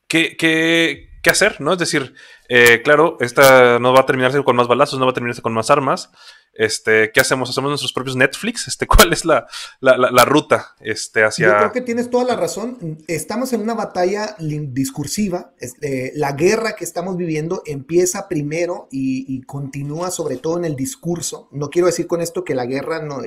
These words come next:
Speaker 2: que la violencia no sea real, sino que las razones de la guerra, los, las que nos llevaron a aceptar este baño de sangre que hemos, eh,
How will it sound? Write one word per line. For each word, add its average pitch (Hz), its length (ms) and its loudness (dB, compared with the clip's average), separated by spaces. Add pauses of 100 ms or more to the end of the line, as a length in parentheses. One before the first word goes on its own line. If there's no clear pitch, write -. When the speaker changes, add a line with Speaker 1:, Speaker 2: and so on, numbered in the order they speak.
Speaker 2:
que 120 80 -8
la 113 100 -6
violencia 135 480 -4
no 156 100 -8
sea 156 260 -6
real, 151 300 -8
sino 135 280 -12
que 131 140 -12
las 127 240 -8
razones 175 600 -6
de 156 80 2
la 127 160 -4
guerra, 135 540 -4
los, 120 180 -10
las 139 240 -10
que 143 80 -10
nos 127 180 -12
llevaron 127 460 -8
a 160 40 -8
aceptar 143 500 -8
este 156 420 -8 (380)
baño 170 460 -2
de 151 120 -2
sangre 156 580 -6
que 135 100 -10
hemos, 147 320 -10
eh, 117 260 -8